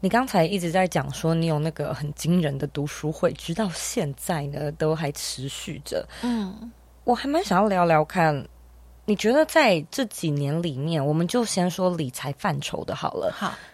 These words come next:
Speaker 1: 有没有哪一本是真的很打中你，你真的觉得改变你三观的？
Speaker 2: <laughs> 一本而已哦，很难选。
Speaker 1: 好啦，不用只用一本啦，可以排序一下。
Speaker 2: 好，理财我比较难界定，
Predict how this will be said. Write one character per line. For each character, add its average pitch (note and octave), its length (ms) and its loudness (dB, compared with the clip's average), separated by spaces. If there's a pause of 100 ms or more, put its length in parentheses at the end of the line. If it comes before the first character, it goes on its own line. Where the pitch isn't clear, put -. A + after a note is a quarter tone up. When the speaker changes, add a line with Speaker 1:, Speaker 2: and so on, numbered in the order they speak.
(160)
Speaker 1:
有 F#3 160 6
没 B3+ 140 2
有 A#3+ 360 4
哪 F3+ 160 -2 (140)
一 - 120 0 (140)
本 - 180 -2
是 G3 140 -4 (100)
真 C#4+ 400 0
的 F3+ 140 4
很 D#3 280 -2
打 C#3 220 -6
中 D#3+ 240 -2
你， C#3+ 60 -2
你 C#3+ 180 -2
真 A3+ 220 0
的 G#3+ 120 0
觉 D#3 220 -6
得 D3 220 0 (240)
改 C#3+ 140 2
变 F#3 160 4
你 C#3+ 80 -2
三 D#3 300 0
观 E3 280 4
的？ G3+ 140 4 (680)
Speaker 2:
<laughs> - 680 2
一 F4 120 6 (100)
本 A#3 220 6
而 A3+ 100 4
已 C4 160 0
哦， A3 140 6
很 A3+ 220 4
难 G3+ 200 0
选。 - 280 2
Speaker 1:
好 C4+ 120 10
啦， C4+ 140 12
不 E4+ 160 4
用 G4+ 180 8
只 B3+ 120 2
用 B3+ 180 8
一 D4 100 2
本 G#3 280 2
啦， D3 180 0
可 F#3 80 2
以 D3+ 40 4
排 E3 200 0
序 F#3 180 -4
一 - 60 -4
下。 - 320 -2
Speaker 2:
好， - 320 -6 (540)
理 G3+ 200 -4
财 F#3+ 240 0
我 G3+ 120 2
比 F#3 80 -4
较 A3 120 2
难 F#3+ 460 -2
界 F#3+ 360 2
定， G3 160 -4